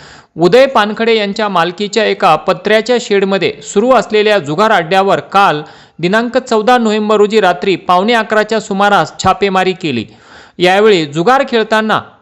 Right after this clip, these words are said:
बाळूनाथ मोहन मोटे, दीपक वामनराव सोनवणे, अमोल दत्तात्रय गांडुळे, श्याम बाबूराव चव्हाण, बाळूपापा राठोड, वचिष्ठ भीमराव ठोसर, कपिल भास्कर मुंजे,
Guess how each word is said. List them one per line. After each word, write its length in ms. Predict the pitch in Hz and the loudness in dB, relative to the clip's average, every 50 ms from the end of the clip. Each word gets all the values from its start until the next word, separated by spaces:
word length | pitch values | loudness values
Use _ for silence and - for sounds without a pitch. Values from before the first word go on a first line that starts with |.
| _ _ | _ _
बाळूनाथ 760 | 139 131 131 165 175 185 202 220 226 226 247 247 254 254 - - - _ _ _ _ _ _ _ _ _ _ _ _ _ - | -20 -6 0 2 2 2 2 2 0 2 2 0 0 -2 -6 -12 -16 _ _ _ _ _ _ _ _ _ _ _ _ _ -8
मोहन 420 | 160 170 196 190 208 233 240 233 233 - - | -2 0 0 2 2 2 0 0 -2 -6 -6
मोटे, 540 | 185 180 185 190 185 208 180 131 101 - - - | -4 -2 0 0 2 0 0 0 -2 -4 -10 -4
दीपक 400 | 135 190 208 208 254 254 254 233 | -4 -4 0 0 0 -2 0 0
वामनराव 460 | 220 196 202 208 226 214 208 220 220 | 0 0 2 0 0 0 2 2 0
सोनवणे, 540 | 214 - 202 185 180 190 202 202 185 147 117 - - - | 0 -2 -2 -2 0 0 0 0 -2 -4 -4 -6 -6 -4
अमोल 340 | 175 190 214 240 247 247 226 | -2 0 2 2 2 2 2
दत्तात्रय 500 | 214 196 - 220 208 190 - 214 220 202 | -2 -2 0 -2 -2 0 0 0 0 0
गांडुळे, 440 | 185 170 165 175 185 185 160 131 - 135 | 0 0 0 0 0 0 0 0 -2 -6
श्याम 400 | - - - 208 202 220 226 220 | -8 -4 0 0 0 0 2 2
बाबूराव 380 | 214 202 196 202 208 202 202 196 | 2 2 2 2 2 2 2 0
चव्हाण, 440 | 202 - 170 156 175 180 156 123 - - - - - - - _ _ - | -2 -4 -2 -2 0 -2 -2 -2 -6 -10 -16 -20 -20 -20 -20 _ _ -4
बाळूपापा 680 | 143 160 180 190 220 233 226 233 208 208 226 214 202 | 0 2 4 4 2 2 2 0 0 2 2 2 2
राठोड, 380 | 185 175 170 175 196 190 156 | 2 2 2 0 -2 -4 -4
वचिष्ठ 520 | 123 - 156 185 190 - 262 262 254 262 254 | -4 -4 -4 -4 -4 -4 -6 -8 -4 -4 -4
भीमराव 400 | 214 190 208 202 202 208 208 208 | -4 -4 -4 -2 0 0 -2 -2
ठोसर, 420 | 208 185 175 175 175 185 147 117 85 - _ - | -2 -2 -4 -2 -2 -2 -4 -4 -6 -8 _ -4
कपिल 300 | 196 190 - 247 254 254 | -4 -2 -2 -2 -2 0
भास्कर 400 | 220 202 196 190 - - 214 208 | 0 0 -2 -2 -2 -2 -2 0
मुंजे, 440 | 196 175 175 175 170 170 127 104 | 0 -2 -2 -2 0 0 -2 -2